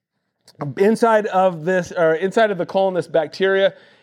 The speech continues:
is a constant battle of good gut bugs and bad gut bugs. The standard American diet and lifestyle and stress and all the garbage that we eat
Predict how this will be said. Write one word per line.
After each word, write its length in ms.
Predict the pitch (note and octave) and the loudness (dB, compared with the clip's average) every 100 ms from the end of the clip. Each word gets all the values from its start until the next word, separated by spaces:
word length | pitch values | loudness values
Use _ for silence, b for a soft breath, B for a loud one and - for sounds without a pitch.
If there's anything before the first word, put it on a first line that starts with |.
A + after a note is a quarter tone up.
| b | b
is 140 | D3 | 0
a 80 | D3 | 0
constant 480 | - F3+ F3 F3 D#3+ | 0 -2 -2 -6 -2
battle 340 | E3 E3 F3+ | 0 2 2
of 200 | D3 B2+ | 0 -2
good 240 | C#3+ E3+ D3 | 0 -2 0
gut 240 | E3+ D3+ | -2 0
bugs 320 | D#3 E3 D3 | 0 0 0
and 180 | C#3 B2 | -4 -2
bad 280 | C#3+ D#3 D#3+ | 0 0 0
gut 220 | F3+ D#3+ | -2 0
bugs. 440 | F3+ F#3 F3+ - _ _ _ _ _ _ - | 0 0 -4 -14 _ _ _ _ _ _ -8
The 100 | C3+ | -6
standard 420 | - E3+ F3+ F3+ | -2 0 0 0
American 540 | E3+ E3+ F3+ E3+ D3 | 0 2 0 0 -4
diet 380 | D3 D#3+ E3+ E3+ | 0 2 2 0
and 120 | D#3 | -4
lifestyle 540 | C#3+ D#3+ D#3+ E3+ D#3+ E3 | -2 -2 0 2 2 0
and 120 | C#3+ | -4
stress 400 | - D#3 E3 E3+ | -2 0 2 0
and 100 | D3 | -4
all 80 | D3+ | -2
the 80 | C3+ | -2
garbage 460 | D3+ D#3+ E3+ D#3 | 0 0 0 -4
that 220 | D3 D#3+ | -6 -6
we 160 | D3 D#3 | -6 -8
eat 680 | D#3 D#3 F3 A3 - - | -10 -6 -6 -6 -10 -20